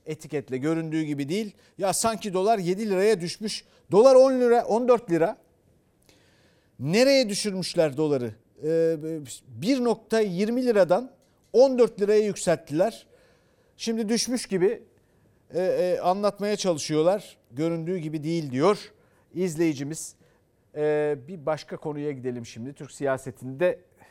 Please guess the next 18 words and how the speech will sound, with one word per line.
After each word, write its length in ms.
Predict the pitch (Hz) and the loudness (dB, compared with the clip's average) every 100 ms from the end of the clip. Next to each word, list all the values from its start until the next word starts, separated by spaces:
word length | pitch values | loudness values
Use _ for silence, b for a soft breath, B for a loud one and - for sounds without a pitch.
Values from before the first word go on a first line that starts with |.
| b | b
suyu 520 | _ - 156 147 160 | _ -20 -12 -10 -10
ısı-, 400 | 156 - 135 131 | -12 -16 -18 -10
ortamı 400 | 135 131 139 147 | -10 -8 -10 -10
ısıtan, 500 | 151 - 127 120 117 - _ | -12 -12 -10 -8 -8 -12 _
havayı 440 | 117 123 139 143 | -4 -2 -4 -6
ısıtan, 420 | 139 - - 113 | -12 -18 -12 -12
tartışmalara 680 | 120 131 127 - 131 127 135 | -8 -8 -8 -12 -8 -6 -4
neden 260 | 123 110 113 | -6 -6 -6
olan 280 | 117 147 | -6 -6
bir 120 | 127 139 | -6 -8
atama 320 | - 131 143 | -8 -6 -4
var. 260 | 113 - _ _ _ _ _ _ _ - - | -4 -8 _ _ _ _ _ _ _ -20 -20
Bu 300 | 101 135 117 | -8 -6 -6
atama 440 | 127 143 135 175 b b b b b b _ | -6 -8 -8 -8 b b b b b b _
ödül 360 | 143 160 143 196 | -4 -2 -2 -4
gibi 280 | 135 143 135 | -4 -6 -6
bir 120 | 127 - - _ - | -8 -10 -20 _ -12
atama. 460 | 123 120 120 156 | -10 -6 -6 -6